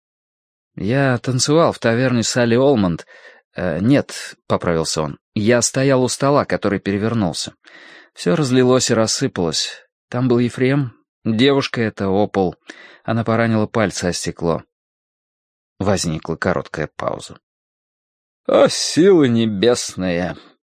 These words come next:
Губернатор посмотрел на Лили Хорна. «Он, случайно, не родственник этому несчастному Гиллеспи?» Приложив некоторые усилия, Мэтью сосредоточился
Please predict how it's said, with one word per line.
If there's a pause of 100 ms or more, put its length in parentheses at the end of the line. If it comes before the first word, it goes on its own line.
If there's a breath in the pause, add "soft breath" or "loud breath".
(120)
Губернатор
посмотрел
на
Лили
Хорна. (600 loud breath)
«Он,
случайно,
не
родственник
этому
несчастному
Гиллеспи?» (1200)
Приложив
некоторые
усилия,
Мэтью
сосредоточился